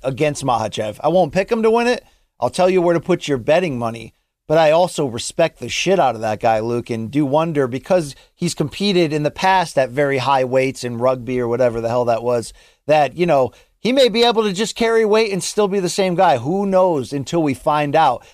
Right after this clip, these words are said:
Obviously, this is the hardest way to find out, the most difficult possible, but at least they're letting him fight at home. Is Perth home, or is it too far away for any Australian to call it home, Luke?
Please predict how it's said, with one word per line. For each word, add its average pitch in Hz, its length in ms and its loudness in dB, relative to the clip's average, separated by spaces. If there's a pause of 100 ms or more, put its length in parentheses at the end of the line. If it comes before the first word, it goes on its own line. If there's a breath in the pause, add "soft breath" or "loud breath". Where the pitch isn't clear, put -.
Obviously, 170 380 0
this 151 100 0
is 123 60 -8
the 131 120 4
hardest 156 420 -2
way 120 120 0
to 107 60 -10
find 104 320 -6
out, - 240 -8
the 170 100 -2
most 156 240 0
difficult 147 480 -4
possible, 139 640 -4 (220 soft breath)
but 160 120 0
at 165 60 0
least 190 220 -2
they're 180 100 0
letting 156 240 0
him 131 100 -8
fight 131 240 0
at 113 80 -6
home. 110 360 -6 (400)
Is 147 160 -6
Perth 302 300 0
home, 247 280 2
or 202 80 2
is 170 80 0
it 180 100 -4
too 208 120 -4
far 180 200 2
away 160 200 2
for 135 140 -4
any 143 200 -2
Australian 113 480 -6
to 110 60 -18
call 110 200 -4
it 107 80 -8
home, 110 240 -14
Luke? 113 180 -14